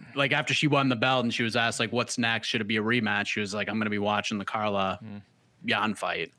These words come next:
Speaker 2: Yeah.
Speaker 1: Um, and see what
Speaker 2: I, I,
Speaker 1: happens,
Speaker 2: I
Speaker 1: but
Speaker 2: say that because I, to me, that's the only way,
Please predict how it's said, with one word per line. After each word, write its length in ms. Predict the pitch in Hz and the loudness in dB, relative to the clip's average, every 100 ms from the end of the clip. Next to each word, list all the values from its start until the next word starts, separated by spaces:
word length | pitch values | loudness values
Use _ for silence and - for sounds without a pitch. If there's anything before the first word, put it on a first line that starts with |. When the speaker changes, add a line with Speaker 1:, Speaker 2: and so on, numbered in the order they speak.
| - - 92 | -20 -16 -12
Speaker 2:
Yeah. 160 | 87 107 _ _ | -12 -14 _ _
Speaker 1:
Um, 440 | 98 95 92 95 - | -2 -2 -2 -6 -6
and 100 | 110 | -2
see 160 | - 107 | 0 2
what 100 | 98 | 2
Speaker 2:
I, 40 | |
I, 80 | 101 | 2
Speaker 1:
happens, 260 | 202 196 170 | 2 2 2
Speaker 2:
I 80 | |
Speaker 1:
but 80 | 175 | 2
Speaker 2:
say 80 | 202 | 2
that 140 | 175 | 0
because 160 | 131 139 | 0 0
I, 80 | 147 | 0
to 280 | - - 151 | -2 -8 -2
me, 120 | 147 | 0
that's 140 | 131 | 0
the 60 | 120 | -2
only 200 | 135 127 | -4 -2
way, 400 | 117 117 113 | 0 0 0